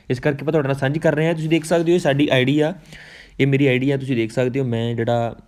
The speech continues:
ਅ, ਅੱਠ ਸੌ, ਇਹਦੇ ਵਿੱਚ ਤੁਹਾਨੂੰ ਡਿਟੇਲ ਦੇ ਵਿੱਚ ਸਮਝਾਵਾਂਗੇ। ਸੋ ਤੁਸੀਂ ਨੰਬਰ 'ਤੇ ਜਿਹੜਾ ਸਾਨੂੰ ਉਹ ਕਰ ਸਕਦੇ ਹੋ। ਇਹ ਤੁਸੀਂ ਦੇਖ ਸਕਦੇ ਹੋ ਜਿਹੜੀ ਇਹ ਇਨਕਮ ਇੱਥੇ ਸ਼ੋਅ ਹੋ ਰਹੀ ਹੈ, ਟੋਟਲ ਰੈਵਨਿਊ ਜਿਹੜਾ ਸੋਲਾਂ ਹਜ਼ਾਰ ਛੇ ਸੌ ਉਨਤਾਲੀ ਰੁਪਏ, ਇਹ ਸਿਰਫ ਟਾਸਕਾਂ ਦੇ ਕੰਮ, ਜਿਹੜਾ ਸਾਨੂੰ ਟਾਸਕ ਮਿਲਦਾ ਡੇਲੀ ਦਾ,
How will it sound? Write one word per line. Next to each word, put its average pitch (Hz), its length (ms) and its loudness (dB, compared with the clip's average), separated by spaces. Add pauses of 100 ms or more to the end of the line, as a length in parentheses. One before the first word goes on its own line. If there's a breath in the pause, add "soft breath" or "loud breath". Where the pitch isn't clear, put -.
(200)
ਅ, 113 480 -4
ਅੱਠ 117 120 -2
ਸੌ, 135 240 0
ਇਹਦੇ 139 120 0
ਵਿੱਚ 165 120 -2
ਤੁਹਾਨੂੰ 151 360 -4
ਡਿਟੇਲ 123 220 0
ਦੇ 139 60 0
ਵਿੱਚ 139 120 -2
ਸਮਝਾਵਾਂਗੇ। 139 560 0 (500 loud breath)
ਸੋ 123 60 2
ਤੁਸੀਂ 123 200 0
ਨੰਬਰ 117 260 0
'ਤੇ 123 140 -2
ਜਿਹੜਾ 120 200 0
ਸਾਨੂੰ 120 240 -2
ਉਹ 117 60 -2
ਕਰ 113 140 0
ਸਕਦੇ 117 320 -2
ਹੋ। 135 120 -4 (340 loud breath)
ਇਹ 127 60 0
ਤੁਸੀਂ 127 160 0
ਦੇਖ 135 160 2
ਸਕਦੇ 151 200 2
ਹੋ 151 40 0
ਜਿਹੜੀ 160 240 4
ਇਹ 131 100 0
ਇਨਕਮ 139 280 0
ਇੱਥੇ 143 180 0
ਸ਼ੋਅ 151 160 0
ਹੋ 151 80 2
ਰਹੀ 143 80 2
ਹੈ, 147 40 0
ਟੋਟਲ 135 260 -2
ਰੈਵਨਿਊ 127 320 0
ਜਿਹੜਾ 127 180 0
ਸੋਲਾਂ 123 340 0
ਹਜ਼ਾਰ 120 180 0
ਛੇ 120 160 -2
ਸੌ 123 140 -4
ਉਨਤਾਲੀ 117 280 -2
ਰੁਪਏ, 123 180 -4
ਇਹ 143 80 0
ਸਿਰਫ 139 300 -4
ਟਾਸਕਾਂ 135 500 0
ਦੇ 160 60 -2
ਕੰਮ, 131 180 0
ਜਿਹੜਾ 127 180 0
ਸਾਨੂੰ 127 200 -4
ਟਾਸਕ 117 300 0
ਮਿਲਦਾ 127 220 -2
ਡੇਲੀ 131 240 0
ਦਾ, 147 240 0